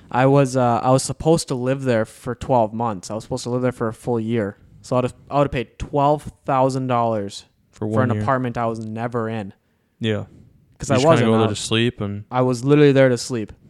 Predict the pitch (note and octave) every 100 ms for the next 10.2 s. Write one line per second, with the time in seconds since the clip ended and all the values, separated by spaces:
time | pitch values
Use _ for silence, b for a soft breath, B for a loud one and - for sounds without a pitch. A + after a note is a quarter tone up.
0 | A#2 A2 G#2+ G#2 - - - _ _ _
1 | _ _ _ _ _ b b b _ D#3+
2 | C#3+ D3 D#3+ D#3+ F3 F3 B B B B
3 | - C#3+ D#3 D#3 - D#3+ C#3 - C3+ A#2+
4 | A2+ A2+ B2 G#2 G#2 G2+ G2 G2+ - -
5 | _ _ _ _ - A#2+ C3 C#3+ G#2 A2
6 | G#2+ G2+ G#2+ - B B B B B _
7 | D3 A#2 A#2 A2+ B2+ A#2+ - - G#2+ G#2+
8 | G#2 - A2 G#2+ A2 G#2+ G#2+ - A2 A2
9 | A2 B2 D#3+ D#3 A#2 A2 A2 A2+ A#2+ B2+
10 | -